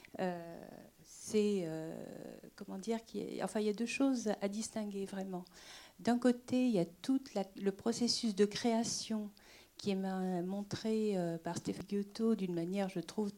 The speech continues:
euh, très précise, euh, finement, longuement,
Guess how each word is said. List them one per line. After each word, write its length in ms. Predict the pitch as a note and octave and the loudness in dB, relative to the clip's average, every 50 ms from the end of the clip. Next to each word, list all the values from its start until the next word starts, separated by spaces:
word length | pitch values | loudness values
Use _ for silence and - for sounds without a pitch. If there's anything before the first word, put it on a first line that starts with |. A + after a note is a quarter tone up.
| - - F#3+ | -10 -8 -4
euh, 180 | E3+ D#3 D3+ - - - - - - _ - - - - - - _ - | -4 -4 -4 -4 -8 -10 -12 -14 -18 _ -20 -20 -20 -20 -20 -18 _ -6
très 200 | - - A3 A3 | 0 2 2 2
précise, 880 | G#3+ - - G#3+ G3+ - - - - F#3 G#3 G#3 G#3 G#3+ A3 G#3 G3 G3 | 2 -2 -4 -2 -2 -2 -2 -4 -4 -2 -2 0 2 2 2 2 0 0
euh, 360 | F#3 F3 F3 E3+ E3+ E3 E3 E3 - - - - - - - - | -2 0 0 0 0 -2 -2 -4 -8 -14 -20 -20 -20 -20 -18 -14
finement, 960 | - - - - A3+ A3 G#3+ G#3 G3+ G3 G3+ G3+ G#3 G#3 G#3 G#3 G#3 G#3 G#3 | -10 -8 -4 0 0 2 2 2 0 0 0 0 2 2 2 2 2 0 2
longuement, 800 | G3 G#3+ B3 C4 B3+ A3+ G#3+ G#3+ G#3+ G#3+ A3 A3+ A#3+ B3+ B3 | 6 8 8 8 8 6 2 2 4 4 4 2 2 0 -2